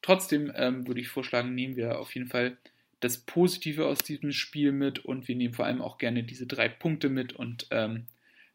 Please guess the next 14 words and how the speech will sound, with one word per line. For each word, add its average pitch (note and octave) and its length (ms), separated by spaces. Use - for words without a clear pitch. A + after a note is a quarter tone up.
damit A#2+ 360
würde B2 160
ich A#2+ 120
dann A#2+ 200
auch - 240
schließen C#3 600
und, A#2 420
äh, A2 340
das A#2 200
Wort A#2 360
zurück A#2+ 340
an A#2+ 100
Julius A#2+ 340
geben. G#2+ 280